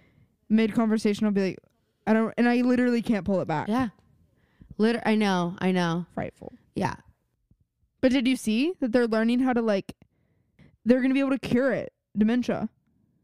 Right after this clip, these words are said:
Speaker 1: eventually?
Speaker 2: Oh, wow. I
Speaker 1: And
Speaker 2: did not
Speaker 1: basically
Speaker 2: see
Speaker 1: they're
Speaker 2: this.
Speaker 1: gonna be,
Speaker 2: No.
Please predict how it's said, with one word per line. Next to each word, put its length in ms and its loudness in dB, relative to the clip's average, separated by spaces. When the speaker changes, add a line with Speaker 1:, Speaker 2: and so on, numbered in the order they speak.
Speaker 1:
eventually? 640 0
Speaker 2:
Oh, 220 2
wow. 340 2
I 100 6
Speaker 1:
And 120 2
Speaker 2:
did 120 4
not 160 2
Speaker 1:
basically 160 0
Speaker 2:
see 40 2
Speaker 1:
they're 140 2
Speaker 2:
this. 40 0
Speaker 1:
gonna 160 0
be, 220 0
Speaker 2:
No. 100 -6